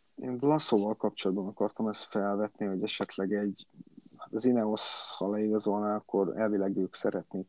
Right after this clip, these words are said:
vinni, de ez nyilván nem lenne opció, de mondjuk egy, nem tudom, akár a Bahrainnál el tudnám képzelni. Lehet, hogy neki, neki jót tenne egy, egy, egy csapatváltás, ahol egyértelműen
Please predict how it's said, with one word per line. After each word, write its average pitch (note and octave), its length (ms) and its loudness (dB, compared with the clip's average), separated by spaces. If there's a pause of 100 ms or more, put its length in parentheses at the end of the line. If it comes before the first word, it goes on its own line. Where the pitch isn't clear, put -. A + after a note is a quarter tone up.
vinni, G2+ 300 0
de G2 220 -4 (480)
ez - 60 -20
nyilván G2 300 0
nem G2+ 180 -2
lenne F#2+ 240 -2
opció, F#2+ 680 0 (480)
de A2+ 300 -4
mondjuk G2+ 420 -2
egy, - 480 -4 (100)
nem - 180 -14
tudom, G2 200 -4
akár G2 280 -6
a G2 60 -2
Bahrainnál G2+ 1000 -4
el G2 240 -6
tudnám F#2+ 580 -6 (200)
képzelni. G2 920 -4 (360)
Lehet, G#2 260 4
hogy G2 120 2
neki, G2 440 -2
neki A2+ 260 -6
jót F#2+ 280 -2
tenne F3 320 -6
egy, - 300 -8
egy, - 220 -10
egy - 160 -10
csapatváltás, - 800 -4
ahol G#2 160 2
egyértelműen F2+ 800 -6